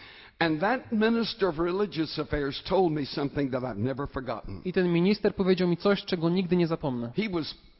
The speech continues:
Speaker 1: taking credit to some degree for this building. He said, "Look what we did for the Baptists."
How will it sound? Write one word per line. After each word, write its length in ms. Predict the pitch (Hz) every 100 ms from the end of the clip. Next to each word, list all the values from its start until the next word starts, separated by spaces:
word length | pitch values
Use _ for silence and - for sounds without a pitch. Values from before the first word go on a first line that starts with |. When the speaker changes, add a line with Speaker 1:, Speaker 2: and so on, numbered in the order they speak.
| -
Speaker 1:
taking 520 | 220 247 - 170 -
credit 500 | - 262 208 156 -
to 140 | 185
some 320 | 175 233 240 185
degree 400 | 143 139 151 196
for 200 | 170 139
this 220 | 156 160
building. 540 | 247 254 202 104 - - _ _ _ - - - _ _ _ -
He 140 | 180
said, 220 | - 170
"Look 160 | 196 254
what 180 | 233 233
we 100 | 247
did 260 | 233 226
for 120 | 208 190
the 100 | 180
Baptists." 800 | 175 131 - - - - -